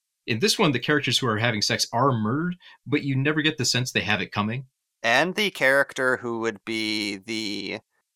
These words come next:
Speaker 2: uh, the virgin final girl in any other movie is the second last to go. Our, our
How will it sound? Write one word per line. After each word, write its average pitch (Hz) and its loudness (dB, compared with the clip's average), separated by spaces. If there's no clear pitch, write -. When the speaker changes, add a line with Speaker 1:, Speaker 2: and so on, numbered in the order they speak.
Speaker 2:
uh, 87 2
the 117 -6
virgin 107 0
final 104 0
girl 80 0
in 104 0
any 120 2
other 113 2
movie 92 -6
is 117 0
the 117 -2
second - 0
last 104 2
to 95 -2
go. 90 -4
Our, 117 2
our 113 2